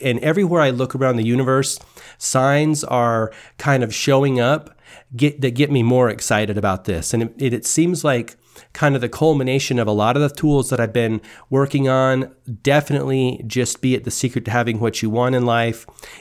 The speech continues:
It, that will actually be a free component. I'm gonna give you all the, the downloads and the tools and exercises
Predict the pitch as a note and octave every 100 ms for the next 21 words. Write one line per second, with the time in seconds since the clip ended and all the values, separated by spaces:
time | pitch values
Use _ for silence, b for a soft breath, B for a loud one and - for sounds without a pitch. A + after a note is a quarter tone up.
0 | _ C3 A#2 B2 C3 C3 C#3+ C3 B2+ B2
1 | - A2+ A#2 G#2 - C3+ C3+ C#3 C3 A#2
2 | B2+ B2 C3 B2 A#2 G#2 G#2+ C3 C3 B2+
3 | B2+ C3 C#3 B B B B B2+ B2+ C3+
4 | C3+ B2 B2+ A#2+ A#2+ B B B _ -
5 | A#2+ A2+ G#2+ B2 D3 C#3 C3 B2+ B2+ A#2+
6 | - C3 A2+ G#2 - C#3+ C#3 B2+ A2 A#2+
7 | B2+ - - A#2+ A#2 A2 A2+